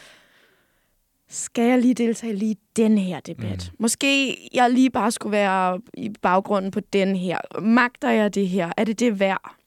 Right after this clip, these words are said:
Speaker 1: Altså, så det, det har omkostninger. Både, kan man sige, immediate stress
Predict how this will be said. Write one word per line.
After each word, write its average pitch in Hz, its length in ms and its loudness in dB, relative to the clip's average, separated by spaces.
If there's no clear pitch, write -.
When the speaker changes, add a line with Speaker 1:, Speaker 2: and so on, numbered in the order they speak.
Speaker 1:
Altså, 196 180 -2
så 214 160 0
det, 214 180 0
det 240 120 2
har 220 280 2
omkostninger. - 800 -6
Både, 214 360 4
kan 214 160 -6
man 180 100 -4
sige, - 220 -8
immediate 202 560 2
stress - 420 0